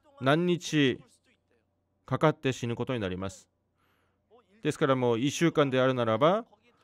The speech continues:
一週間その十字架にかけられたまま、えー、置いておくわけです。少しずつ死んでいくその姿を多くの人に見せしめるわけですね。ローマに逆らうとこうなるんだということを見せるわけです。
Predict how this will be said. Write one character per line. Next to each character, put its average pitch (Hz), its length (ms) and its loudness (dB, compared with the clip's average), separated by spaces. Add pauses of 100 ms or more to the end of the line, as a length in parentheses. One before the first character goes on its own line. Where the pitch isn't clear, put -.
(380)
一 156 120 -2
週 185 220 2
間 135 220 0
そ 135 120 -4
の 131 160 -2
十 135 180 -2
字 127 100 -8
架 151 100 -2
に 143 60 -2
か 131 160 -2
け 160 100 0
ら 156 80 6
れ 151 60 4
た 135 100 -2
ま 123 120 2
ま、 135 340 2 (160)
え 95 320 -12
ー、 80 60 -18
置 135 160 4
い - 40 -4
て 165 60 2
お 139 100 6
く - 80 -2
わ 123 100 2
け 104 120 -4
で 87 120 -8
す。 - 180 -18 (360)
少 - 280 2
し 151 100 -8
ず 160 140 -10
つ 147 200 0
死 147 200 -4
ん 147 60 0
で 147 180 4
い 139 60 0
く 151 160 -4
そ 151 100 0
の 151 140 0
姿 165 460 0
を 165 280 0 (400)
多 202 220 2
く 190 120 -2
の 170 100 0
人 175 200 -6
に 175 100 -2
見 131 100 -2
せ 151 140 0
し 135 120 -6
め 151 120 0
る 120 80 -6
わ 92 80 -10
け - 80 -20
で 101 80 -16
す 135 140 -16
ね。 160 160 -12 (1500)
ロ 147 200 6
ー - 20 6
マ 139 140 4
に 135 360 -2
逆 139 300 2
ら 156 100 8
う 143 80 4
と 143 140 2
こ 151 140 2
う 165 40 4
な 170 100 2
る 165 80 0
ん 151 60 -2
だ 160 100 2
と 131 120 -6
い 117 40 -2
う 113 40 -2
こ 123 120 -6
と 180 140 -4
を 110 260 -2 (220)
見 113 160 -6
せ 165 140 0
る 135 80 0
わ 95 80 -2
け - 120 -16
で - 80 -14
す。 - 200 -20